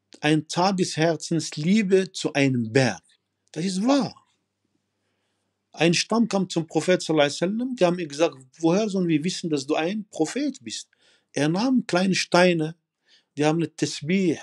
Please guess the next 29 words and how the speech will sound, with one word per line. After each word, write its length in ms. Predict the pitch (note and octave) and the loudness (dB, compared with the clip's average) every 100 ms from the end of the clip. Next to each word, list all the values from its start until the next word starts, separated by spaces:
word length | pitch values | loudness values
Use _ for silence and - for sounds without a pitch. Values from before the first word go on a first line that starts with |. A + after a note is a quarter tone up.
| - | -4
auf 200 | B2+ A#2+ | -4 -2
dem 160 | B2 | -2
Hand 200 | C3 D3 | 0 -2
von 140 | C3 B2 | -4 -8
Prophet 400 | - A#2 C3+ C3 | -8 0 0 0
sallallahu 220 | - A2+ | 0 -2
alaihi 60 | |
wasallam 160 | A2 D3 | -2 -10
gemacht. 500 | G3 A3+ - - - _ _ _ _ _ _ _ _ _ _ _ _ _ _ _ _ _ _ _ _ - - - _ | -4 -4 -4 -14 -20 _ _ _ _ _ _ _ _ _ _ _ _ _ _ _ _ _ _ _ _ -18 -18 -18 _
Prophet 460 | - C3+ B3+ C#4+ B3 | 0 6 6 4 2
sagt 480 | G#3 G#3+ G#3 - E3 | 2 4 2 -2 -8
in 80 | |
Hadith 440 | D3+ - D3+ F3 E3 | -4 -2 0 -2 -2
Rawa 200 | D3+ C#3+ | 0 2
al-Bukhari, 720 | B2+ B2 - D#3 D#3+ F3+ A3 _ _ _ _ _ _ - | 0 -6 0 2 2 0 -6 _ _ _ _ _ _ -12
„Ich 180 | C3 C#3 | -8 0
war 160 | G3 | 0
in 180 | G3+ F3 | 2 0
Mekka 420 | E3+ F#3 - F3+ | -2 -2 -2 -2
und 160 | F#3 D3+ | -2 -4
war 180 | D#3 D3+ | -2 0
ein 140 | D3+ | -2
Stein, 460 | C3 - D#3+ D#3+ C#3 | -4 -4 -2 0 -2
hat 140 | C3 | -6
mich 160 | C3+ - | -8 -12
begrüßt, 560 | A#2+ B2 B2+ D3+ - | -8 -2 2 2 0
habe 160 | A2+ B2 | -8 -8
ihn 160 | B2 G#2+ | -8 -8
begrüßt.“ 560 | G#2 G2+ F#2 - - | -6 -6 -6 -10 -20